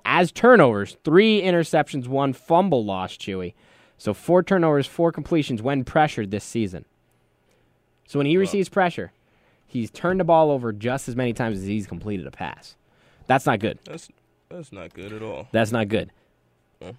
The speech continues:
Speaker 2: Oh, well.
Speaker 1: And to continue with some statistics here that I found during my, my commercial break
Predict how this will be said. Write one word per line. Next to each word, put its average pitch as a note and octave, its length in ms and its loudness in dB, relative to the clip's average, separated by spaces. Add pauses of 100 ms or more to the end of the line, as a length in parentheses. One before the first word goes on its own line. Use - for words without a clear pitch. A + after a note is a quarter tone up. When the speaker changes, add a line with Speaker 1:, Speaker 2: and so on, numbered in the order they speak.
(1080)
Speaker 2:
Oh, F#2+ 120 -18
well. F2+ 200 -18 (400)
Speaker 1:
And B2+ 480 2 (680)
to C#3+ 100 -8
continue C3 800 4 (600)
with C3+ 160 0
some B2+ 180 -4
statistics - 680 -6
here A2 160 -6
that A2 140 -6
I G2+ 60 -8
found A#2 340 -6
during A2 240 -8
my, F2+ 260 -10
my G2+ 320 -6 (500)
commercial C#3+ 680 -2
break A#2 560 -6